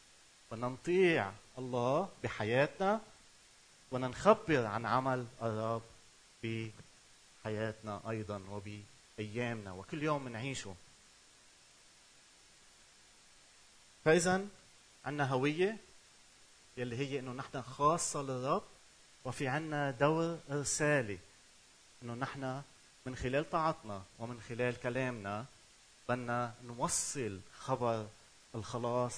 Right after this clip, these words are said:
للجميع، بدنا كل الناس يخلصوا وكل الناس يتعرفوا على الله. ولكن هيدا ما بيكفي،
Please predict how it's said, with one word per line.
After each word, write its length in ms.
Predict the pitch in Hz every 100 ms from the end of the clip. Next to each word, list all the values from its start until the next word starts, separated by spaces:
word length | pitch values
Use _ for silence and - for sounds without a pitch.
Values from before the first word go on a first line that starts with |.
| -
للجميع، 580 | 110 107 107 110 101 87 - - 120
بدنا 180 | 117
كل 220 | 117 143 139
الناس 360 | 135 135 127
يخلصوا 440 | 135 131 117 131 120 - -
وكل 200 | 120 110
الناس 520 | 110 101 107 107 104 101
يتعرفوا 640 | 95 95 98 95 92 90
على 180 | 95 95
الله. 260 | 117 135 - - -
ولكن 300 | 143 196 214
هيدا 200 | 190 220
ما 100 | 220
بيكفي، 420 | 285 277 - 117